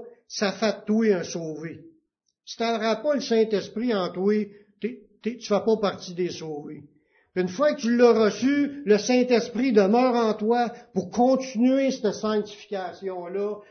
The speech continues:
pour que le Dieu enlève tout, que Dieu enlève toutes les, te purifier totalement dans tous les aspects de ta vie. Il faut qu'il te montre toutes ces affaires-là dans le courant de ta vie.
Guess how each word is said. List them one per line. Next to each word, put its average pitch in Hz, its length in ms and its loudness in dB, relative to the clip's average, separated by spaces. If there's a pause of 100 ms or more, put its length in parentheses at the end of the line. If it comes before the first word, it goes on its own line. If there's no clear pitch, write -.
(100)
pour 196 180 -6
que 196 100 -4
le 180 260 -2
Dieu 214 540 -4 (240)
enlève 170 560 -6
tout, 247 160 -8 (360)
que 180 160 -10
Dieu 208 160 -8
enlève 202 440 -6
toutes 285 200 -6
les, 202 360 -6 (440)
te 196 60 -4
purifier 226 640 -6
totalement 214 640 -8
dans 170 200 -12
tous 226 180 -14
les 185 180 -8
aspects 180 280 -16
de 190 220 -10
ta 156 160 -8
vie. 185 140 -6
Il 196 80 -4
faut 180 160 -8
qu'il - 160 -20
te - 60 -20
montre 175 260 -8
toutes 185 160 -10
ces 165 180 -10
affaires-là 151 600 -8 (320)
dans 151 100 -8
le 151 120 -8
courant 160 420 -8
de - 120 -18
ta 143 160 -6
vie. 139 260 -12